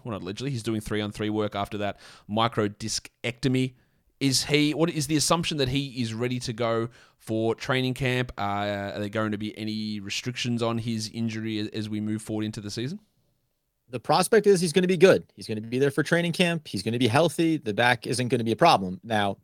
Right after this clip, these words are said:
Speaker 2: when you say back, i-, it's, I think, almost impossible to say won't be a problem, right? You're only, you know, backs are, for normal human beings that aren't playing at the highest level of athletics, things can come back. So,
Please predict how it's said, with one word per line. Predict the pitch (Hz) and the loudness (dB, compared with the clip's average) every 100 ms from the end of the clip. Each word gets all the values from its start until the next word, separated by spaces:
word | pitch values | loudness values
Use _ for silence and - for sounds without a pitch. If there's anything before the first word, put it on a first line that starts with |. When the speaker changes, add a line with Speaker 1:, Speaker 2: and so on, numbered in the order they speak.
| - | -8
Speaker 2:
when | |
you | 107 | 0
say | 123 104 | 4 6
back, | 151 131 123 - - | 6 6 2 -2 -8
i-, | |
it's, | 117 95 - - - | -4 -4 -4 -6 -2
I | 104 | -2
think, | - 110 95 - _ _ | 0 -2 -2 -14 _ _
almost | - 117 113 | -2 0 0
impossible | 104 127 117 113 | 4 4 6 2
to | 104 | 4
say | - 113 98 98 - | 6 6 6 -2 0
won't | 110 120 - | 2 2 2
be | 117 | 2
a | |
problem, | 110 196 113 98 | 6 6 6 4
right? | 127 | 4
You're | 135 160 | 8 8
only, | 175 135 - - - - - | 8 4 0 -12 -20 -14 0
you | |
know, | 135 | 2
backs | 107 139 151 - | 4 4 4 0
are, | 123 127 120 - - | 2 4 4 0 -8
for | 120 - 120 113 | -14 -2 0 0
normal | 113 139 180 135 | 4 6 6 4
human | 104 110 104 | 0 -2 2
beings | 110 104 | 0 0
that | 113 - | -2 -2
aren't | 120 - _ - | -2 -4 _ -4
playing | 120 113 | 0 0
at | |
the | 107 | 0
highest | 117 113 104 | 2 2 2
level | 117 117 | 2 4
of | 113 | 4
athletics, | 113 - 127 151 110 - - _ - | 4 4 4 4 2 -4 -12 _ -2
things | 156 147 | -2 0
can | 151 | -4
come | 135 135 110 | 2 2 4
back. | 123 123 92 - | 4 4 2 0
So, | 120 107 104 | 4 4 4